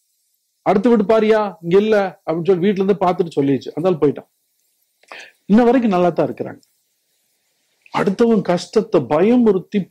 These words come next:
பிழைப்பு நடத்துறது. ஆண்டவர் வந்து அவங்களால தெரியவே தெரியாதுன்றார். கத்தோலிக்க திருச்சபை மக்களை திருடிட்டு போறதா அதே வேலை.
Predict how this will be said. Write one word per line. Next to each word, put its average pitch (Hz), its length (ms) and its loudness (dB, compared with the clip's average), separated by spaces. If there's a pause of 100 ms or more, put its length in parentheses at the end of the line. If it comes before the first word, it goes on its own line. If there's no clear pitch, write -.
பிழைப்பு 185 360 0
நடத்துறது. 131 420 -10 (1500)
ஆண்டவர் 208 340 2
வந்து 202 180 2
அவங்களால 175 340 2 (100)
தெரியவே 233 320 4 (120)
தெரியாதுன்றார். 143 560 -4 (2500)
கத்தோலிக்க 202 460 0
திருச்சபை 190 520 2
மக்களை 165 460 0 (680)
திருடிட்டு 214 340 0
போறதா 143 300 0
அதே 139 280 0 (240)
வேலை. - 220 -12